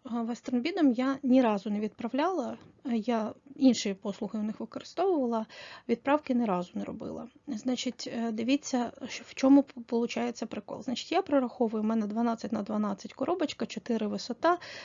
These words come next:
п'ятдесят чотири грами, значить, адреса Теннессі, там всі, всі діла, і обираю саму дешеву консолідацію, яка тут є. Тобто я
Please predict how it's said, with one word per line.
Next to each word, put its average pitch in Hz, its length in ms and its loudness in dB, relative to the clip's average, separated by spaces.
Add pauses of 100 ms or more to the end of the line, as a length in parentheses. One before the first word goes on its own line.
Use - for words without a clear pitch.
(120)
п'ятдесят 220 260 0
чотири 233 380 -2
грами, 320 360 6
значить, 226 380 -4
адреса 208 460 -2 (140)
Теннессі, 311 560 2
там 208 180 -4
всі, 233 200 -4
всі 226 280 -6
діла, 302 360 2
і 302 140 4
обираю 240 600 0
саму 269 360 6
дешеву 240 500 0
консолідацію, 208 840 -2
яка 220 260 -2
тут - 240 -6
є. 202 160 -8 (720)
Тобто 262 220 4
я 285 160 8